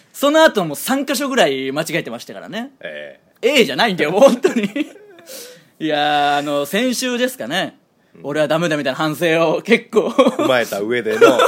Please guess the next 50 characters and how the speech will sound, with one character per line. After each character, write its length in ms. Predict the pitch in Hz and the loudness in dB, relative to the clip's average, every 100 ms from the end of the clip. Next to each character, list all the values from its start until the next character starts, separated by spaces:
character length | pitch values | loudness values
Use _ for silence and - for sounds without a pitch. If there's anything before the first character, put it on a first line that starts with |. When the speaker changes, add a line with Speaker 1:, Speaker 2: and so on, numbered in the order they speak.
| - - - | 0 -2 0
Speaker 2:
タ 120 | 131 | 0
イ 60 | |
タ 100 | - | 2
ン 100 | 117 | -2
シ 60 | 113 | -2
ネ 80 | 113 | -2
マ 120 | 110 | 0
ラ 120 | 107 | 0
イ 40 | 104 | -2
ブ。 100 | 80 | -6
Speaker 1:
<laughs> 1120 | - - - - - _ - - - - - | -12 -10 -8 -4 -4 _ -12 -10 -12 -12 -16
ま、 380 | 165 165 135 101 | -14 -10 -8 -8
間 460 | 151 165 165 165 165 | -8 -8 -6 -2 -2
違 40 | |
え 20 | |
ま 120 | 165 185 | -2 -6
し 100 | - | -6
た 140 | 139 | -6
ね。 240 | 156 170 - _ - | -6 -8 -10 _ -2
Speaker 2:
な 140 | 139 | 0
ん 60 | 143 | 0
か、 600 | 120 101 92 87 85 - | -2 -2 -4 -6 -8 -12
あ 100 | 104 | -10
れ 80 | 104 | -8
じ 60 | |
ゃ 40 | 117 | -4
な。 260 | 160 117 _ _ _ _ _ _ _ _ _ _ _ _ _ _ _ - | -4 -6 _ _ _ _ _ _ _ _ _ _ _ _ _ _ _ -20
あ 100 | 117 | -14
の、 420 | 104 101 98 98 - _ _ - _ _ _ | -10 -10 -10 -12 -16 _ _ -20 _ _ _
お 120 | - 147 | -10 -4
客 140 | 226 | -2
さ 100 | 262 | 0
ん 40 | |
に 40 | 208 | -2
聞 120 | - | -2
こ 160 | 208 220 | 0 2
え 20 | |
ん 40 | |
よ 80 | 233 | 2
う 20 | |
に 80 | 175 | -2
会 200 | - 147 | -2 -2
話 100 | 151 | 0
で 100 | 147 | -2
き 60 | 147 | -6
た 100 | 101 | -8
ら 100 | 90 | -8
え 40 | |
え 40 | 82 | -12
な、 200 | 76 | -16